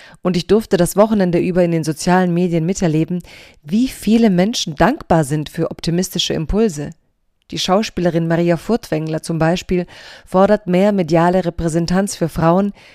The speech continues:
Die beliebte Infektologin Marilyn Adom möchte das Vertrauen in die Wissenschaft gestärkt sehen.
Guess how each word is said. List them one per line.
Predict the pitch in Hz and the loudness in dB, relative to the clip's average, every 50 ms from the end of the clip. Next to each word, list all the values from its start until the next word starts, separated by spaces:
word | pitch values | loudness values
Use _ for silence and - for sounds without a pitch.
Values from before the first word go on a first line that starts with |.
| - - - - - - | -20 -20 -20 -20 -14 -12
Die | 185 | -4
beliebte | 156 202 190 190 233 226 - - 214 170 | 0 0 2 2 2 0 2 2 0 2
Infektologin | 175 180 - - 185 180 - - 180 175 202 220 202 190 175 165 | 0 0 -2 -2 -4 -2 -2 -2 0 2 2 2 2 0 0 2
Marilyn | 170 180 190 190 190 180 170 170 135 | 2 2 2 2 2 2 2 0 0
Adom | 156 156 - 202 214 185 170 | 0 2 2 4 4 4 4
möchte | 165 175 185 - - 185 | 2 2 2 0 -2 -2
das | 170 170 - - | -2 -2 -2 -4
Vertrauen | - 160 - - 165 180 190 196 196 | -8 -8 -8 -4 -2 0 0 0 0
in | 185 170 | 0 -2
die | 160 160 156 | -2 -2 -4
Wissenschaft | 220 226 - 226 190 - 156 147 143 - - - | -4 -6 -6 -6 -6 -6 -6 -6 -8 -10 -12 -10
gestärkt | 160 156 - - 151 139 139 - - - | -8 -8 -6 -4 -4 -4 -6 -6 -10 -10
sehen. | 147 143 117 - - | -8 -8 -8 -10 -14